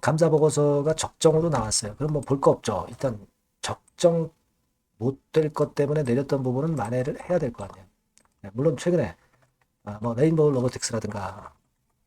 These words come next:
주가 봐서 이제 아시겠지만, 어, 로봇주들이 좀 조정입니다. 지금 이게 레인보우 로보틱스죠. 그러니까 휴림도 그 영향은 받고도 있지만 그렇다 하더라도 이제 감사 보고서, 네, 이 건의 영향이 암묵적으로 좀 작용이 된 것 같아요.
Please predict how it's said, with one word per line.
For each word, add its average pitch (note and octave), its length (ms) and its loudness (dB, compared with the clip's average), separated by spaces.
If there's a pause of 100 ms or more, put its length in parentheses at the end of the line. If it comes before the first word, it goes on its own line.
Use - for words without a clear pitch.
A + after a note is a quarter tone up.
(200)
주가 - 260 0
봐서 B2+ 380 -2
이제 A2+ 140 -6
아시겠지만, A2 800 -10 (400)
어, A2+ 160 -10
로봇주들이 C#3 540 -2
좀 E3 160 -6
조정입니다. B2 440 -4
지금 G#2 200 -8
이게 A2 180 -4
레인보우 B2+ 380 -2
로보틱스죠. G#2 520 -8 (680)
그러니까 C3+ 180 -4
휴림도 C3+ 540 0 (720)
그 D#3+ 320 0
영향은 C#3+ 640 -2 (160)
받고도 D3 720 0
있지만 C#3 640 -2
그렇다 C3+ 320 -2
하더라도 A#2+ 260 0
이제 A2 460 -2
감사 A#2 340 -2
보고서, G2 480 -8
네, G#2+ 100 -10
이 A#2+ 180 -12
건의 B2+ 440 -2
영향이 A#2 340 -2
암묵적으로 C3 600 -4
좀 A#2+ 160 -6
작용이 A2+ 320 -4
된 A#2 160 -6
것 G#2+ 100 -4
같아요. A2+ 500 -8